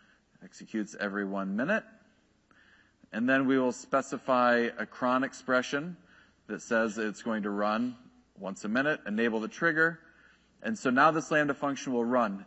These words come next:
every minute, and it will pull that S Q S queue, and we'll look for messages. Here we're gonna create our table in Aurora.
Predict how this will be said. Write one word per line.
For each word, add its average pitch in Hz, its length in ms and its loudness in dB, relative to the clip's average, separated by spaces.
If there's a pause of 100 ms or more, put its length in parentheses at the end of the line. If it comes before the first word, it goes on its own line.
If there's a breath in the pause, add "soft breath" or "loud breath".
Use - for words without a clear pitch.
every 123 260 0
minute, 107 280 -2 (100)
and 110 140 -4
it 107 80 -4
will 107 160 -2
pull 127 300 -4
that 123 180 6
S 120 180 2
Q 127 220 0
S 117 200 0
queue, 110 380 -2 (400 loud breath)
and 113 180 -2
we'll 104 140 -2
look 107 160 -4
for - 80 -10
messages. 92 580 -8 (300 soft breath)
Here 139 160 0
we're 143 100 4
gonna 139 160 2
create 139 260 2
our 147 200 6
table 143 460 0
in 127 120 -6
Aurora. 147 580 2